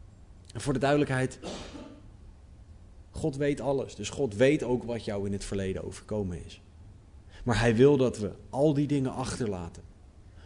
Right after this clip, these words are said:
om achter onze hoopvolle toekomst met hem aan te gaan. En weet je wie deze God ook is? De God van Joël twee vers vijfentwintig.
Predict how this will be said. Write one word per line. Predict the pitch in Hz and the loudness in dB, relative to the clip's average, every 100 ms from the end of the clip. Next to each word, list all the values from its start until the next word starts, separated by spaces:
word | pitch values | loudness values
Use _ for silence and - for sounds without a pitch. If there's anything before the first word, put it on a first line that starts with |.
| - - | -18 -2
om | 107 101 - | -2 -2 -6
achter | 110 - 143 | -10 -6 -6
onze | 123 101 | -4 -4
hoopvolle | 98 101 127 135 - 143 135 | -6 0 2 2 -2 -4 -4
toekomst | 127 - 123 101 | -8 -6 -6 -6
met | 110 95 | -6 -6
hem | 101 120 | -6 -6
aan | 92 85 | -6 -10
te | - | -14
gaan. | - - - - - - - - - - - - - - - - - - - - - - - - - - - - - - - - - - | -18 -18 -20 -20 -20 -20 -18 -16 -16 -16 -20 -20 -20 -20 -20 -20 -20 -20 -20 -20 -20 -20 -20 -20 -20 -20 -20 -20 -20 -20 -20 -20 -20 -4
En | 110 | 4
weet | 135 151 | 4 4
je | 160 | 2
wie | 156 | 2
deze | 156 151 131 | 4 4 2
God | 123 143 117 | -2 -2 2
ook | 143 139 | 2 2
is? | 170 156 - | -4 -6 -4
De | 123 | -2
God | 147 143 | 0 -2
van | - 123 | 0 4
Joël | 123 131 127 123 | 6 6 6 2
twee | 120 120 117 | 0 0 0
vers | 107 - | -4 -8
vijfentwintig. | 104 107 104 101 110 95 - | -6 -4 -6 -6 -6 -6 -10